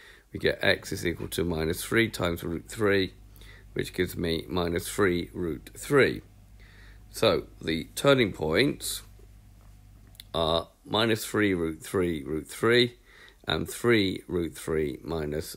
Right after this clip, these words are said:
root three. Now we can look at this with a diagram here. So here's the curve. Okay, and we can see here we get, uh, minus three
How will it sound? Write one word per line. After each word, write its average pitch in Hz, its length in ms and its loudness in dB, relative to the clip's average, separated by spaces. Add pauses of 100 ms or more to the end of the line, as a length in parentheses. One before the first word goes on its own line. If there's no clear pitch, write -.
(200)
root 73 420 -8
three. 120 440 2 (580)
Now - 140 -4
we - 100 -4
can 92 140 -2
look 104 120 0
at - 120 -2
this - 280 0 (140)
with 85 160 -2
a 85 80 -2
diagram 92 560 4
here. 98 200 0
So - 120 -6
here's 110 380 2
the 95 60 -6
curve. 101 640 2 (1900)
Okay, 87 560 0
and 80 180 -2
we 87 60 0
can 90 140 -10
see 90 260 0
here 90 280 0
we 82 120 -2
get, 85 380 -4 (580)
uh, 78 320 0 (140)
minus 85 400 0
three 113 460 2